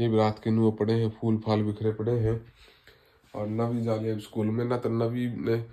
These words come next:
ये सारे स्टार ना, नु कहा, "मीनू, ये सारे स्टार हैं जितने भी, ये सारे नवी ने फुला रखे हैं।" नवी ने भी खूब मेहनत मार रखी है। और चाय आ गई भाई, मीनू चाय लेकर आई थी, चाय इधर के गई थी, मैं बात बत्ता में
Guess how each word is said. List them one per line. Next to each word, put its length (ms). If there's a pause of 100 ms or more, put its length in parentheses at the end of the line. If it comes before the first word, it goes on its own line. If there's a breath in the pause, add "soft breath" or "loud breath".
(240 loud breath)
ये 60
सारे 320
स्टार 360
ना, 300 (340 loud breath)
नु 120
कहा, 80
"मीनू, 380 (380 loud breath)
ये 60
सारे 340
स्टार 360
हैं 120
जितने 300
भी, 140 (300 loud breath)
ये 240
सारे 280
नवी 340
ने 100
फुला 300
रखे 340
हैं।" 220 (720 soft breath)
नवी 300
ने 100
भी 80
खूब 220
मेहनत 280
मार 260
रखी 340
है। 280 (760 soft breath)
और 120 (360)
चाय 260
आ 80
गई 180
भाई, 280 (580)
मीनू 200
चाय 280
लेकर 240
आई 100
थी, 240 (340)
चाय 160
इधर 120
के 180
गई 140
थी, 180
मैं 240
बात 200
बत्ता 300
में 220